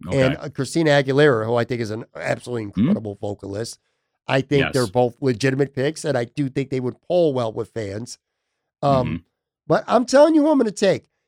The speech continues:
Speaker 2: And this is why I said it's a little controversial because you might argue that she was better in the seventies than the eighties. But she had too many good hits, and I looked it up in the eighties as part of a group to not be
Speaker 1: Mm-hmm.
Speaker 2: included. That's Ann Wilson from Heart.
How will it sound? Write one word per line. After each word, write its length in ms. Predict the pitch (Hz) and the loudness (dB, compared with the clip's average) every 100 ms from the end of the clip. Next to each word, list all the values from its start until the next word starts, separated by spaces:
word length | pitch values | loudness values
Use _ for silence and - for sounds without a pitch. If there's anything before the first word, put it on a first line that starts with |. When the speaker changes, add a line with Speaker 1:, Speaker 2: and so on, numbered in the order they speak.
| _ - | _ -2
Speaker 2:
And 180 | 185 | 0
this 140 | 226 240 | 0 -2
is 100 | 220 | 0
why 100 | 220 | 0
I 20 | |
said 140 | 208 185 | 2 0
it's 100 | 143 | 0
a 20 | |
little 200 | 170 170 | -2 -2
controversial 640 | 151 147 127 127 147 196 | -2 -2 -4 -4 -4 -4
because 340 | 170 151 135 117 | -4 -2 -4 -4
you 80 | 190 | -2
might 260 | 170 156 _ _ | -2 -2 _ _
argue 400 | 143 170 170 151 139 | 2 2 2 0 0
that 260 | 135 135 _ _ _ _ | 0 -4 _ _ _ _
she 220 | - - 175 | -8 -2 0
was 240 | 156 110 | 0 -2
better 460 | 104 143 165 190 156 | -2 4 6 6 2
in 80 | 147 | 0
the 100 | 139 | -2
seventies 720 | - 196 165 131 123 120 - _ _ - | 2 2 2 -2 -4 -6 -12 _ _ -2
than 200 | 147 165 | 2 4
the 200 | 147 139 | 4 2
eighties. 280 | 127 113 101 | 0 -4 -4
But 300 | - 147 - _ _ | 0 0 -2 _ _
she 180 | - 190 | -4 2
had 200 | 180 160 | 4 4
too 140 | 185 208 | 2 4
many 180 | 220 | 4
good 260 | 185 143 196 | 4 4 6
hits, 200 | 180 180 | 4 0
and 80 | 147 | 2
I 120 | 151 | 4
looked 220 | 190 170 | 4 2
it 60 | 175 | 2
up 160 | 165 151 | 0 0
in 80 | 135 | -2
the 140 | 131 | 0
eighties 440 | 139 127 113 107 - _ _ _ _ - | 2 2 -2 -8 -14 _ _ _ _ -2
as 140 | 180 - | -2 2
part 180 | 180 | 4
of 80 | 185 | 4
a 40 | 131 | 2
group 460 | 151 202 160 - _ _ _ _ - | 4 4 4 0 _ _ _ _ 0
to 120 | 165 | 2
not 300 | 156 151 143 | 6 4 4
be 300 | 160 143 143 | 2 2 0
Speaker 1:
Mm-hmm. 40 | 120 - _ | -4 -12 _
Speaker 2:
included. 480 | 151 127 165 131 127 | -6 0 0 0 2
That's 180 | 175 190 | 2 4
Ann 240 | 180 175 | 4 6
Wilson 280 | 165 151 131 | 4 2 -2
from 160 | 123 107 | -6 -4
Heart. 260 | 110 95 | -4 -6